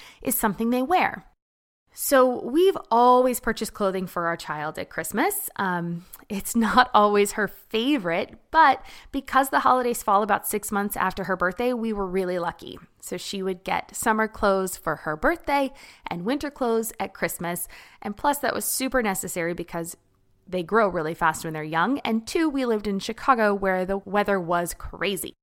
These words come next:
So, of course, most kids are not thrilled to open clothes as a present, but giving clothes at the holidays also demonstrates that the things that we wear have value too.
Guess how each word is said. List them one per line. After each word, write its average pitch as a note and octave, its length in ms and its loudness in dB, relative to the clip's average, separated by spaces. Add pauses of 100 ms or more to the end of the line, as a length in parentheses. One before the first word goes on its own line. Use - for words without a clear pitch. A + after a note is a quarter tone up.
(200)
So, D4 220 0
of D4+ 100 -4
course, B3+ 240 4
most E4 260 4
kids F#4+ 180 0
are G4 120 4
not C4+ 280 4
thrilled A3 420 4
to - 140 -6
open F#3 360 -2
clothes E3 320 -4
as D#3+ 100 -8
a E3+ 60 -6
present, F3 680 -2 (520)
but A3+ 400 2
giving D4+ 280 0
clothes D4+ 200 -2
at D4 80 -4
the D#4 100 2
holidays G3+ 440 2 (100)
also A#3 260 4
demonstrates F#3 640 -2 (580)
that G3 300 2 (380)
the B3 100 2
things E4 360 0
that D4+ 80 -2
we B3+ 160 -2
wear G3+ 380 2
have D#4+ 200 2
value G#3 400 2
too. G#3+ 600 -4